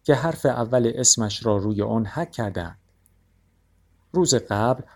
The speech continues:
آن را از یک مرکز تجاری خریده بودم. نمی‌خواستم او را فراموش کنم. شاید هم نمی‌خواستم که او مرا از خاطر ببرد. کیف را می‌پسندد و می‌گوید:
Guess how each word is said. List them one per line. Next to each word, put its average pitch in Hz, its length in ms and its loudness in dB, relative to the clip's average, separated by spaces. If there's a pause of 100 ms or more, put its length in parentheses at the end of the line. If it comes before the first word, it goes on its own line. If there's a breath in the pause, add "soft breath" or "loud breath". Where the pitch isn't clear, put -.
(100)
آن 180 160 2
را 131 200 8
از 117 140 -2
یک 135 200 0
مرکز 113 440 -2
تجاری 107 580 0
خریده 101 440 -4
بودم. 90 320 -10 (1200)
نمی‌خواستم 127 680 2
او 117 80 -2
را 107 140 2
فراموش 98 540 -4
کنم. 90 340 -8 (720)
شاید 139 380 4
هم 117 260 -2 (220 soft breath)
نمی‌خواستم 127 680 0
که 101 280 -4 (220 loud breath)
او 190 180 0
مرا 113 320 2
از 98 180 2
خاطر 98 340 -2
ببرد. 90 560 -8 (1700)
کیف 160 300 2
را 143 100 6
می‌پسندد 110 720 -2
و 98 100 -2
می‌گوید: 127 540 4